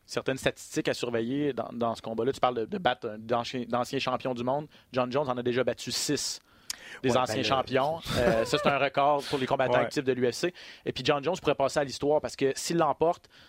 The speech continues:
Speaker 1: euh, samedi, ça serait sa quatorzième défense de titre, pas consécutive, mais quator-, euh,
Speaker 2: Mhm.
Speaker 1: en fait, ce serait sa quatorzième victoire en, en combat de championnat. Ça inclut quand il a remporté le titre la première fois et quand il, quand il est allé le rechercher par la suite. Euh,
Speaker 2: Deux fois.
Speaker 1: deux fois.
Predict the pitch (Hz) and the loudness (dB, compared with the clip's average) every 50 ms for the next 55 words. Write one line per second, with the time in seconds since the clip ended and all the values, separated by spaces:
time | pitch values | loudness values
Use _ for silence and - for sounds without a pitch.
0 | - - _ - - - - - - 131 127 123 117 135 175 - 139 - - 139 | -20 -20 _ -12 -8 -8 -4 -2 -2 -2 -4 -4 -6 -6 -4 -4 -4 -4 -4 -2
1 | 135 127 - - 180 165 - 160 135 123 127 135 143 151 151 143 127 120 - - | -2 -2 0 0 0 2 2 0 -2 -2 -2 0 2 2 2 0 -6 -10 -14 -16
2 | - 127 120 117 135 123 - - 139 143 143 127 113 117 107 - - 160 160 - | -18 -10 -2 0 0 0 2 0 -2 -2 -2 -2 -2 -4 -2 -2 -2 -4 -4 -2
3 | - - 143 - 156 143 - - 135 - - - 160 147 131 - 143 131 - 139 | -2 -2 -2 0 0 -4 -4 -4 -8 -6 -6 -6 -6 -4 -2 -2 -2 0 0 0
4 | 135 - 135 131 - - 113 110 104 104 143 - 202 - 151 - 170 151 165 - | 0 0 0 0 0 -2 -8 -4 -2 -2 0 0 0 0 0 -2 0 -2 -2 0
5 | - 196 185 180 160 151 156 185 175 147 131 160 - - - 170 160 160 165 156 | 0 -2 0 0 -2 0 0 -2 -2 -2 -4 -4 -4 0 2 4 6 6 4 4
6 | 139 113 - - - - - - _ - 131 123 123 123 120 - - - - 120 | 2 0 -4 -8 -20 -20 -20 -18 _ -4 -2 -2 -2 -2 -4 -6 -8 -6 -4 -2
7 | 117 117 120 113 117 120 120 - 127 120 117 - 123 113 120 131 151 - _ - | -2 -2 -2 -2 -2 -2 0 0 0 -2 -2 -2 -2 -2 0 -2 -2 -4 _ -20
8 | - - - - 127 120 117 - 131 139 127 - 135 131 131 - - 120 117 117 | -18 -10 -4 -2 -2 -2 -2 -4 -6 -4 0 0 0 0 0 -2 -2 0 0 0
9 | 113 123 120 - 123 - 127 113 - - - 120 - 123 120 113 - - 135 127 | 2 2 0 0 -2 -2 -2 -4 -2 -2 -2 0 0 0 -2 -2 0 0 -2 0
10 | - 120 117 - 120 120 120 - - - 120 117 - 123 120 - 117 120 120 120 | 0 -4 -4 -2 -4 -4 -4 -4 -4 -4 -4 -4 -2 -4 -2 -2 0 0 2 2
11 | 120 107 107 113 127 - - 135 - - - 143 151 - 127 120 117 110 - - | 0 0 0 -2 -2 0 -2 -4 -4 -2 -4 -2 -2 0 0 0 0 -2 -2 -2
12 | 135 147 - - - - - - - - - - - _ _ - 123 120 120 120 | -2 -2 -2 -4 -18 -20 -20 -20 -20 -20 -20 -20 -20 _ _ 0 4 4 4 4
13 | 120 120 120 110 120 139 - _ _ - 131 117 135 135 139 - - 135 139 139 | 4 2 2 0 -2 -2 -6 _ _ -8 0 2 2 2 2 2 2 2 2 2
14 | 160 | 0